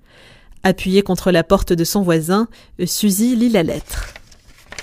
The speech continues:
De l'autre côté, Vincent tourne les pages d'un vieux livre écrit par un historien au début du vingt et unième siècle. L'institution du travail, droit et salariat dans l'histoire.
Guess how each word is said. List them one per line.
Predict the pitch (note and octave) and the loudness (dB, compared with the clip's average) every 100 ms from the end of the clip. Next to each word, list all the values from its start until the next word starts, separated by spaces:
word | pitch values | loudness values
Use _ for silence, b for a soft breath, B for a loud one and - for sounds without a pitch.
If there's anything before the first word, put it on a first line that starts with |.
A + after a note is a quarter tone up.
| - - - - - F#3+ | -20 -20 -20 -20 -14 0
De | F#3+ | 4
l'autre | A3+ C#4+ - A#3 | 6 4 2 2
côté, | G3 F#3+ A3+ C4 B3+ | 2 2 2 2 2
Vincent | G#3+ A#3+ - C4+ C#4+ | 2 0 -2 -4 -4
tourne | - C4+ A3 | 0 2 4
les | G3+ F#3+ | 4 2
pages | G3+ A3+ C4 A3 | 2 0 0 0
d'un | F#3+ G3 | 0 0
vieux | F#3 G3 C4 | 0 0 0
livre | G#3 B3+ A#3+ | 0 -2 -2
écrit | F#3 - B3 | -2 -2 -2
par | G3 E3+ | -2 0
un | E3+ | 0
historien | A#3 - G3 F3 G#3 C4 - | -2 -2 -2 0 -2 -4 -2
au | F#3+ | 0
début | F#3 G3 B3+ | 0 0 0
du | G3 F3 | 0 0
vingt | G#3+ A#3+ G3+ | 0 0 0
et | |
unième | A#3+ G#3 E3+ | 0 0 -2
siècle. | E3 - A#3 - - - - B B B B - | -4 -6 -6 -6 -14 -20 -20 B B B B -2
L'institution | F#3 C4+ - C4 B3 G#3+ - F#3 | 0 2 2 0 0 -2 -2 -2
du | F3 A3+ | -2 -2
travail, | F#3+ D#3+ E3+ F3+ G#3+ A#3 b b b E3+ | -2 0 2 2 0 -2 b b b -2
droit | F#3 G#3+ B3 - - | 2 4 4 2 -4
et | |
salariat | E3 - B3 F3 F3 G3 G3+ | -2 0 2 2 0 0 2
dans | A3 | 2
l'histoire. | G#3 F3+ - E3+ - - - - | 2 0 -4 -6 -6 -10 -16 -20